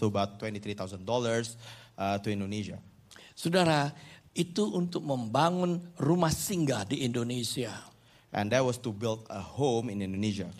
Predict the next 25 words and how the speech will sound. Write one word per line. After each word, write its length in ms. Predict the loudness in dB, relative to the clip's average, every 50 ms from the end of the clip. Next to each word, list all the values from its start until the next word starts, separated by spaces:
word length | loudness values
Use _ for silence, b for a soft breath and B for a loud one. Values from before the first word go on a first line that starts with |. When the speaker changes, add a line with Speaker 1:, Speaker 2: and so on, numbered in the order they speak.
| B B B
Speaker 2:
Saya 240 | 4 6 6 6 6
sudah 240 | 4 4 4 4
sa-, 240 | 6 6 6 6 6 6
ke 140 | 4 2
sana 400 | 4 6 6 6 6 6 6 6
dan 160 | 6 4 4 4
melihat 480 | 4 6 6 6 6 6 4 4 2
tanah 240 | 2 2 2 2 0
tersebut, 480 | 0 0 0 0 0 0 0 0 -2 -2
saudara. 560 | -8 -10 -8 -8 -6 -6 -6 -8 -8 -12 -14 -20 -14 -8
Speaker 1:
I 240 | -6 -2 0 4 6
went 240 | 8 8 8 8 8
there 160 | 8 8 8
and 160 | 6 4 2
looked 160 | 0 2 2
at 160 | 2 4 6
the 80 | 6 8
land. 400 | 8 8 6 6 2 0 -4 B B B B B B B
Speaker 2:
Singkat 340 | B 0 2 6 6 6 6
cerita, 480 | 6 4 4 4 4 4 6 6 6 6 4
kemudian 560 | 2 0 0 0 2 4 6 6 6 6 4
uang 320 | 4 4 4 4 4 2 -2
itu 160 | -2 -2 -2
sudah 320 | -2 -2 -2 0 0 0
dikirimkan 800 | 0 -2 -2 0 2 4 4 4 2 2 4 4 4 4 2 0